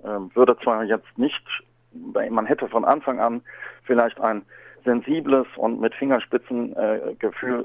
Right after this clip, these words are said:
äh, behaftetes Erinnerungsarbeitskonzept verfolgen müssen. Das ist aber jetzt so ein bisschen zu spät. Das Kind ist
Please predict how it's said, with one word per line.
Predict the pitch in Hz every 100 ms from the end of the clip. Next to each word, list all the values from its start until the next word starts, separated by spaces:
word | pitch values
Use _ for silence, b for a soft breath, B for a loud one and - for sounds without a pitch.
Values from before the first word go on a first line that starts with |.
| - 107
äh, | 107 107 -
behaftetes | - 123 - 104 107 -
Erinnerungsarbeitskonzept | 107 110 113 107 - 113 107 101 - - 110 - 113 -
verfolgen | 104 - 117 127 123
müssen. | 120 131 110
Das | 107
ist | 120 110
aber | 98
jetzt | 98 107 -
so |
ein | 104
bisschen | 117 - 110
zu | -
spät. | 95 127 139
Das | 107 -
Kind | - 139
ist | -